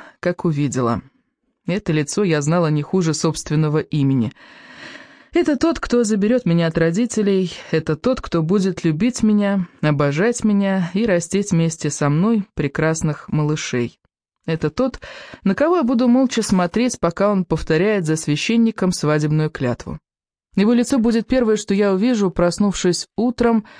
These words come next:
и последнее с наступлением ночи. Интересно, а он это понял? Конечно, понял. Он ведь спас меня, знаешь ли. Как рыцарь,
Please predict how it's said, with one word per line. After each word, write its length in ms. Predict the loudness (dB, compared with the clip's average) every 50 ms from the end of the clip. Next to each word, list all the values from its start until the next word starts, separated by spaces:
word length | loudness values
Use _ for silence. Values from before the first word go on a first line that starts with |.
| -20 -20 -20 -20 -20 _ _ _ _ -2
и 200 | -2 -2 -2 -4 -2
последнее 800 | 0 0 0 0 0 0 0 0 2 2 2 2 2 2 0 0 -2
с 120 | -2 -2
наступлением 840 | -2 -2 -2 -4 -6 -4 -2 0 0 2 2 2 0 0 -2 -2 -4 _ _
ночи. 540 | 0 2 2 2 2 0 -2 -6 -8 -8 -8 -10 _ _ _ _ _ _ _ _ _ _ _ _ _ _ _ -2
Интересно, 580 | -2 -2 0 -2 -2 -2 0 0 -2 -2 -2 -4 -10 -20 _ _ _ _ _ _ _ _ _ _ _ -2
а 260 | 0 0 0 -2 -4 _ _ _ _
он 200 | -2 0 0 0
это 180 | 0 -2 -4 -6
понял? 400 | -4 -2 0 0 0 -2 -4 -6 _ _ _ _ _ _ _ _ _ _ _ _
Конечно, 440 | -4 -4 -2 -4 -4 -4 -2 -2 -2
понял. 400 | 0 0 0 0 0 -2 -4 -8 _ _ _ _ _ _ _ _ _ _ _ _ _ _ _ _ _ _ -2
Он 140 | 2 2 2
ведь 140 | 2 0 -2
спас 260 | -2 -2 -2 0 0
меня, 240 | 2 2 2 0 0
знаешь 320 | -2 -4 -4 -6 -8 -12
ли. 60 | -14 -18 -20 _ _ _ _ _ _ _ _ _ _ _ _ _ _ _ _
Как 280 | -6 -6 -4 -4 -2 0
рыцарь, 400 | 0 0 0 -2 -4 -6 -8